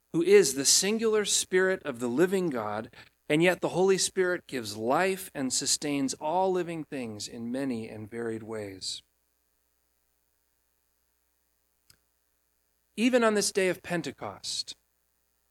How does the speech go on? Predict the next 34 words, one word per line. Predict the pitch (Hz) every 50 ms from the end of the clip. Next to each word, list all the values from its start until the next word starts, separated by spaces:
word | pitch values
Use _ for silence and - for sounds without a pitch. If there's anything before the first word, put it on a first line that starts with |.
| _ _ _ _ _ _ _ _ _ _ _ _ _ _ -
with | 147 151 139
those | 151 151 147 143 -
tongues | - - 175 185 190 180 160
of | 175 156
fire | - - - 160 156 156 156 139 117 107 107 104 101 -
resting | - 131 147 151 147 - - - 139 131 127
on | 123 120
the | 120 113
heads | - - 160 160 156 143
of | 147 131 131
the | 135
disciples, | 127 135 127 - - 131 123 123 - - 104 101 98 - - - - _ _ _ _ _ _ _ _ _ _ -
Saint | - - 175 190 180
Peter | - - 202 202 190 190 185 156
himself | 165 175 160 - - - 185 156 120 107 101 - - -
makes | 151 139 131 131 - - - -
a | 143 135
reference, | 127 117 127 143 143 143 - - 113 104 - - - - - - - _ _ _ _ _ _ _ _ _ _ _ _ _ -
a | - 135
veiled | 120 110 151 180 226 240 220 180 139
reference, | 120 120 117 110 - - 143 175 113 - -
but | - 135 123
a | 117 113
reference | 107 123 147 165 151 - 143 135 123 - - -
nonetheless, | 127 123 123 123 120 113 107 101 104 113 - - - - _ _ _ _ _ _ _ _ _
to | - - 156 156
the | 143 151 147 143
watery, | 123 117 117 127 143 165 175 175 175 170 165 160 160 156
life-giving | 147 135 127 131 139 151 156 147 - - 151 143 123 131 127 127 127
nature | 120 120 123 131 127 - - 135 120 123
of | 120 113
the | 110 110
Holy | 107 120 123 120 120 113
Spirit. | - - - 131 117 110 104 110